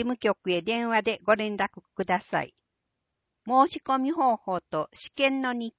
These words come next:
程、内容について後日お知らせします。お問い合わせは、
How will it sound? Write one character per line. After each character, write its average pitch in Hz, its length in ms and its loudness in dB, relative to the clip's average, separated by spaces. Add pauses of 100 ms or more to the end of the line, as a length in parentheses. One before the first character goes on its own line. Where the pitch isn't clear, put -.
(140)
程、 220 180 -4 (460)
内 247 300 4
容 269 140 4
に 262 160 0
つ - 180 -8
い 185 80 -6
て 175 240 -4
後 226 120 4
日 208 460 -8
お 170 100 -2
知 214 160 -4
ら 208 120 0
せ 190 140 -6
し - 140 -10
ま 170 180 -2
す。 - 300 -20 (1000)
お 202 80 4
問 233 280 4
い 220 80 2
合 208 120 6
わ 208 120 4
せ - 160 -4
は、 185 220 2